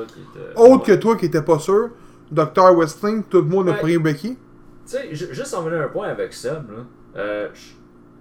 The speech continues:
Speaker 1: on en regarde un peu les affaires, ou un peu que ça s'en va, là, mais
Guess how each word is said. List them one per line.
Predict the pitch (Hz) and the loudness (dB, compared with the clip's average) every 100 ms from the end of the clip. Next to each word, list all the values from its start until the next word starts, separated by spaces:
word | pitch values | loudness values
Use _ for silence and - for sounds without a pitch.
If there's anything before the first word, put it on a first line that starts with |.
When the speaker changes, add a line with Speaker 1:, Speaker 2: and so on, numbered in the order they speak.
| - | -16
Speaker 1:
on | 113 | -10
en | 123 | -8
regarde | 131 208 180 | -6 -4 -4
un | 151 | -4
peu | 165 190 | -2 -2
les | 160 143 | -2 -6
affaires, | 131 151 175 165 151 | -10 -8 -8 -10 -14
ou | 131 - - - - - - - - | -18 -20 -20 -20 -20 -20 -20 -20 -18
un | 117 | -10
peu | 147 | -8
que | 151 - | -8 -14
ça | 147 | -18
s'en | - 127 123 | -14 -12 -4
va, | 160 | -4
là, | 165 156 | -4 -8
mais | 110 110 107 | -10 -12 -14